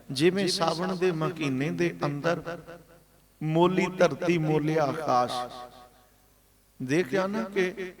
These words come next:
ਧਰਤੀ ਵੀ ਮੋਲ ਪੈਂਦੀ ਹੈ, ਆਕਾਸ਼ ਵੀ ਮੋਲ ਪੈਂਦਾ ਹੈ, ਘਟ ਘਟ ਮੋਲਿਆ ਆਤਮ ਪ੍ਰਕਾਸ਼। ਇਸ ਤਰੀਕੇ ਦੇ ਨਾਲ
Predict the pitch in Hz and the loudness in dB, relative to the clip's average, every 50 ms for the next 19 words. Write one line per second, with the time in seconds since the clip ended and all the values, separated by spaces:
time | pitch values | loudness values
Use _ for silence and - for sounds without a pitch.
0 | - - - 175 147 143 - - 185 190 180 185 180 165 160 156 160 160 165 156 | -14 -6 -4 -2 -2 -2 -4 -4 -4 -4 -2 -2 -2 0 0 0 0 0 -2 -2
1 | 156 160 156 147 147 151 160 160 160 151 139 135 160 156 143 131 - - - 165 | -4 -4 -6 -6 -4 -6 -4 -4 -4 -4 -4 -6 -8 -10 -12 -14 -12 -10 -10 -10
2 | - - 190 185 196 202 196 185 196 202 202 180 165 160 160 170 170 165 160 165 | -6 -2 0 2 2 2 2 0 -2 -2 -2 -2 -2 -2 0 0 0 0 -2 -2
3 | 170 156 151 156 156 151 156 156 156 151 143 139 127 139 147 139 131 - - - | -2 -2 -2 -2 -2 -2 -2 -2 -4 -6 -8 -8 -8 -10 -14 -18 -18 -20 -20 -20
4 | - _ _ _ _ _ - 185 170 143 - 185 175 175 175 175 180 170 156 156 | -20 _ _ _ _ _ 0 2 2 2 0 -2 -2 -2 -2 0 0 -2 0 0
5 | 160 165 160 160 160 165 160 170 165 175 170 - - 170 160 156 - 165 143 135 | 0 0 0 -2 -4 -6 -4 0 0 0 0 0 -2 -2 -2 -2 -4 -4 -4 -4
6 | 123 - - - 65 62 58 - 65 64 60 - - - - - - - - _ | -4 -4 -4 -2 -2 -2 -2 -4 -8 -8 -10 -12 -16 -20 -20 -20 -20 -20 -20 _
7 | _ _ _ - 208 220 208 - 208 220 190 165 160 165 180 170 190 185 175 160 | _ _ _ 4 4 4 4 2 0 0 2 2 2 0 0 2 2 2 4 4
8 | 160 160 147 143 139 139 143 156 165 - 139 156 160 | 2 0 2 2 2 2 2 2 0 -2 -6 -8 -10